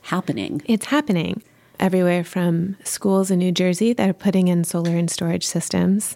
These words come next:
Speaker 2: to critical facilities in California. So you can do this at fire departments or medical clinics, anywhere that you think that people, um, might be able to go and gather.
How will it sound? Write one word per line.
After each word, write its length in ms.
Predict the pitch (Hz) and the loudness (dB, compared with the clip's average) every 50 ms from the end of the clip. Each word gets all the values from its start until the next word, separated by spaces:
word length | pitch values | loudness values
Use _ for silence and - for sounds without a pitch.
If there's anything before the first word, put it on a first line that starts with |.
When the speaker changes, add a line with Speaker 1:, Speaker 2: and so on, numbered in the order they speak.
| - - - | -10 -8 -6
Speaker 2:
to 1040 | - - 180 170 170 165 165 165 165 165 165 165 165 165 165 165 175 180 - - - _ _ | -4 -2 0 0 2 2 2 2 0 0 0 0 0 -2 -2 -2 -4 -4 -6 -8 -12 _ _
critical 320 | - - 190 185 - 185 175 | -6 -4 -4 -4 -2 -4 -4
facilities 580 | - 165 165 - 180 170 170 165 170 170 - | -4 -4 -6 -4 -2 -2 -2 0 -2 -2 -2
in 60 | 180 175 | -4 -4
California. 720 | - - - - 175 - - 208 190 - - - 208 196 - _ _ _ _ _ - - - - - - - _ _ _ _ _ _ _ _ _ | -4 -6 -6 -6 -6 -2 -2 -2 0 0 -2 -4 -6 -8 -10 _ _ _ _ _ -20 -20 -20 -20 -20 -20 -20 _ _ _ _ _ _ _ _ _
So 360 | - - - 185 175 170 160 175 | -10 -6 -2 0 0 0 0 0
you 180 | 180 180 180 175 | -2 -2 -4 -2
can 140 | - 180 | 0 0
do 140 | 165 175 170 | 0 0 -2
this 220 | 170 175 175 - - | -2 -4 -6 -6 -6
at 160 | - - - | -8 -8 -4
fire 280 | - 247 247 233 226 | -2 -2 0 0 0
departments 760 | 208 208 - 208 190 185 - 185 175 175 170 170 170 - - - | -2 -2 -2 -2 -2 -2 0 0 0 0 0 -2 -4 -6 -8 -6
or 560 | - 170 170 170 165 165 170 165 165 175 175 - | -4 -2 -2 0 -2 0 -2 -2 -2 -2 -2 -2
medical 420 | 208 233 240 208 196 - 196 190 | -2 0 0 0 -2 -2 -2 -4
clinics, 880 | 180 - - 196 180 180 175 180 185 - - - - - - - - _ - - - - - - - - _ - - | -4 -4 -4 -4 -2 -2 -2 -2 -4 -6 -8 -10 -10 -10 -10 -12 -16 _ -20 -20 -20 -20 -20 -20 -20 -20 _ -8 -2
anywhere 460 | 196 190 190 185 185 180 175 175 175 | 0 2 2 4 4 2 2 2 0
that 180 | 170 175 170 - | 0 -2 -4 -4
you 140 | 175 175 170 | -4 -4 -4
think 400 | - - 160 160 170 - - - | -4 -4 -4 -4 -4 -6 -8 -8
that 340 | 180 175 170 - - - - | -6 -6 -6 -6 -8 -10 -10
people, 540 | - 175 - - 170 170 175 170 175 170 - _ _ _ _ _ _ - | -10 -10 -8 -8 -6 -6 -6 -6 -6 -8 -10 _ _ _ _ _ _ -10
um, 320 | - 180 170 180 170 170 | -6 -4 -2 -2 0 0
might 160 | 175 180 175 175 | 0 0 -2 -2
be 80 | - 185 | -4 -4
able 180 | 180 - 196 | -4 -4 -4
to 100 | - 190 | -6 -6
go 220 | - - 170 165 170 | -6 -6 -6 -4 -4
and 140 | 170 165 | -4 -4
gather. 440 | - 170 190 214 214 220 - 214 202 | -4 -4 -4 -2 -4 -4 -4 -6 -10